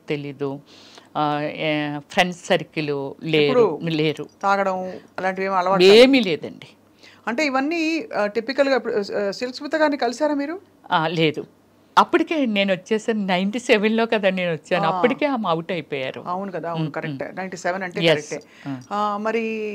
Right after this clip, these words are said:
Speaker 2: ఎవరెవరిని కలిసారు మీ కంటెంపరరీస్, మీ,
Speaker 1: నేను
Speaker 2: మీ genre-లో
Speaker 1: సౌందర్య
Speaker 2: ఉన్నవాళ్ళు?
Speaker 1: గారితో వర్క్ చేశాను, రమ్యకృష్ణ గారితో వర్క్ చేశాను. సౌందర్య గారితో,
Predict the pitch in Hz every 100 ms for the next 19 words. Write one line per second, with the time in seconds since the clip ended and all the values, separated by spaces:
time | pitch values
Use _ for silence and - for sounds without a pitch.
0 | - - 214 240 294 277 262 240 240 233
1 | 226 226 220 220 233 226 220 208 202 226
2 | 254 285 247 226 226 226 233 233 240 240
3 | 233 214 214 196 - 196 185 170 170 170
4 | 151 - 147 143 139 139 143 156 170 190
5 | - 175 165 160 - 143 143 139 _ 139
6 | 139 135 139 139 170 185 202 196 185 185
7 | 175 202 185 160